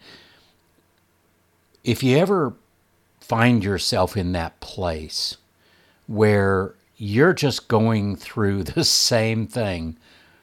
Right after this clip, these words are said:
again and again, kind of a Groundhog Day experience where you're living the same day over and over,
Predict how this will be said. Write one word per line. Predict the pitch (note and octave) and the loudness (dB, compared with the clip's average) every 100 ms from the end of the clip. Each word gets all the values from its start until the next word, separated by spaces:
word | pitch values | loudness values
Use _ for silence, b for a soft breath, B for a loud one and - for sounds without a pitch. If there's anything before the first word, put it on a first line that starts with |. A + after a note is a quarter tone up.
| b b _ | b b _
again | - G#2+ F#2 A2+ G#2+ | 0 2 4 4 4
and | G2 | 0
again, | F2+ A2 F2 | 0 0 0
kind | F2+ B2 | 0 0
of | G2 | 0
a | |
Groundhog | E2+ A2+ A2 A2+ G2+ G2+ F#2+ E2+ F2 | -2 2 4 4 2 2 0 0 -2
Day | F#2+ F#2 F2+ F2 E2+ _ _ b b b b b | 0 0 0 -2 -6 _ _ b b b b b
experience | G2 - - B2 A2 A2 F2 - - b b b b - | -6 -4 2 4 4 2 -4 -8 -10 b b b b -6
where | G#2+ G#2+ G2 | 2 2 2
you're | F#2+ G2+ | 2 0
living | F#2 A#2+ A#2+ B2+ | 0 2 2 2
the | G#2 | 2
same | G#2+ A#2 G#2+ F#2+ | 0 0 0 0
day | F#2+ G2 G2+ G2 F#2+ - | 2 2 2 -2 -8 -4
over | - A2 G2 F#2+ | 2 2 2 0
and | F#2 | 2
over, | G#2+ F2+ E2 E2+ | 2 2 -2 -4